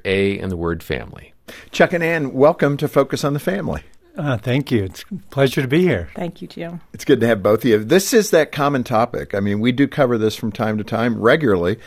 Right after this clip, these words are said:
Speaker 2: because it is one of the core problems that crop up in marriage. Uh, describe for us, if you will, I mean, the early years for you, kind of paint the picture for the viewers, the listeners, about where the Bentleys were at <laughs> early on, and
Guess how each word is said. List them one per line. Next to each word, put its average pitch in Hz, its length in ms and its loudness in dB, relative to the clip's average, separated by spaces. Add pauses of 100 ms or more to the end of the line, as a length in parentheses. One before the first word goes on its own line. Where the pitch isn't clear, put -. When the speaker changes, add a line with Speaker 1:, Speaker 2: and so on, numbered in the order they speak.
(380)
Speaker 2:
because 110 640 0
it 117 320 0
is 123 220 2
one 120 160 0
of 120 60 0
the 113 60 0
core 104 380 0
problems 92 580 -2
that 101 180 -6
crop - 380 0
up 87 360 -4
in 101 320 -4
marriage. 131 500 -4 (580)
Uh, - 200 2 (280)
describe 185 520 2
for 131 240 4
us, 123 160 -2
if - 240 -2
you 123 160 2
will, 107 520 4
I 107 80 4
mean, 110 200 0
the 110 60 0
early 131 340 2
years 117 260 2
for - 160 -2
you, 98 300 2
kind 131 180 -2
of 113 80 -6
paint 135 220 -2
the 117 80 -2
picture 120 500 0
for 120 160 -2
the 101 80 0
viewers, 104 460 2
the 101 100 0
listeners, 98 600 -2
about 92 520 0
where 101 240 -2
the 90 80 -4
Bentleys 110 480 0
were 98 160 4
at 101 220 4 (100)
<laughs> - 80 -6
early 156 380 4
on, 117 320 2
and 101 140 -2